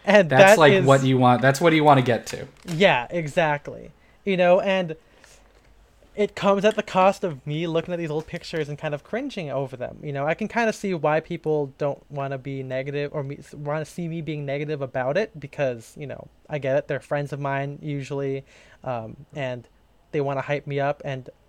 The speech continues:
Speaker 1: as Spencer has talked, you know, before, uh, off, off mic, but, like, you know, they're probably just like, "Oh, Ethan might just be fishing for compliments," um, which usually is what usually <laughs> happens when, say,
Speaker 2: I,
Speaker 1: some
Speaker 2: that, yeah, that's,
Speaker 1: it,
Speaker 2: you
Speaker 1: yeah.
Speaker 2: see that a lot on Instagram.
Speaker 1: Yeah, exactly. Like, "Oh, I look so bad today. Look at me. Uh, feed me.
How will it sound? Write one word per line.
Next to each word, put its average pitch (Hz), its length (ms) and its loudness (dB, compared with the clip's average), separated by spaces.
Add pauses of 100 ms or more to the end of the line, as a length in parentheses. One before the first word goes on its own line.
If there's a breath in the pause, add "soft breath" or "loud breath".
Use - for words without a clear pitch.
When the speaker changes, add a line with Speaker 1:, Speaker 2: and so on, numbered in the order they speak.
(180)
Speaker 1:
as 151 200 -2
Spencer 160 300 -6
has 143 180 -4
talked, 143 300 -4 (120)
you 151 100 -8
know, 120 220 -8 (160)
before, 143 580 0 (400 soft breath)
uh, 123 140 -6
off, 190 340 2
off 185 220 -2
mic, 127 200 -4
but, 143 120 -8
like, 147 140 -10
you 135 80 -6
know, 117 80 -6
they're 123 100 -8
probably 139 300 -2
just 127 180 -10
like, 139 140 -6
"Oh, 156 160 -2
Ethan 156 280 -8
might 139 240 -6
just - 160 -12
be 131 80 -20
fishing 143 300 -8
for 131 140 -12
compliments," - 720 -10 (520 loud breath)
um, 127 440 -2
which 175 200 -2 (120)
usually 190 320 2
is 147 80 -4
what 185 180 0
usually 185 360 -2
<laughs> 165 120 2
happens 160 320 0
when, 151 100 -2
say, 156 140 -2
Speaker 2:
I, 151 120 6
Speaker 1:
some 170 40 6
Speaker 2:
that, 185 180 6
yeah, 226 180 8
that's, 127 340 -4
Speaker 1:
it, 170 100 0
Speaker 2:
you 170 80 0
Speaker 1:
yeah. 185 120 4
Speaker 2:
see 135 100 4
that 214 120 4
a 196 40 2
lot 233 240 8
on 143 100 2
Instagram. 120 440 -2
Speaker 1:
Yeah, 170 200 6
exactly. 165 540 -2
Like, 180 120 -2
"Oh, 330 160 8
I 294 60 8
look 311 160 4
so 277 220 8
bad 311 320 6
today. 214 360 6
Look 254 200 -2
at 233 80 -6
me. 247 480 -2
Uh, 226 260 -2
feed 240 380 -8
me. 165 340 -4